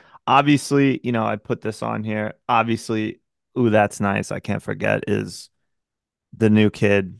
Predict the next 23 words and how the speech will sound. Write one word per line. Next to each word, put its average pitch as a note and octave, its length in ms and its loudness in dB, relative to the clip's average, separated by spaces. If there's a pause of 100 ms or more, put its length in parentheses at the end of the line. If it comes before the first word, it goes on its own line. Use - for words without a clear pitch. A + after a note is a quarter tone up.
(100)
the G#2+ 60 -6
new G#2+ 160 -2
babe. G2+ 420 -4 (460)
She's A#2 720 -8 (340)
so A#2 300 2
far A2+ 320 2
so A2 240 -6
good. G2+ 380 -4 (920)
Knock G#2+ 260 -2
on G#2+ 180 0
wood, G2+ 320 0
been G2 220 -2
so G#2+ 520 0
good. G2 460 -4 (440)
Um, F#2+ 540 -10 (580)
our A2 200 2
issues G#2+ 320 0
are A2 60 0
coming G#2 320 -2
from G2+ 440 -2 (260)
the A#2+ 240 4
other G#2 220 2
one, F2+ 320 -8